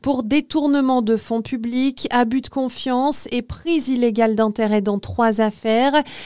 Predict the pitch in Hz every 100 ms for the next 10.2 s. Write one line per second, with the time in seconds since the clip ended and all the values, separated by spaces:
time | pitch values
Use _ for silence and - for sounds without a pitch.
0 | - 220 233 233 247 220 240 233 214 226
1 | - 294 240 220 247 247 254 277 - 285
2 | 285 285 - 254 247 240 233 226 - 233
3 | - 226 226 226 202 - 254 214 196 220
4 | 262 - 302 - - - - 262 285 285
5 | 277 277 - 302 240 262 254 262 254 233
6 | 240 240 - 247 294 226 240 240 247 285
7 | 269 208 226 247 262 - 349 320 - 262
8 | 240 285 214 214 339 311 285 262 254 233
9 | - 233 220 233 - 202 202 196 202 226
10 | 247 285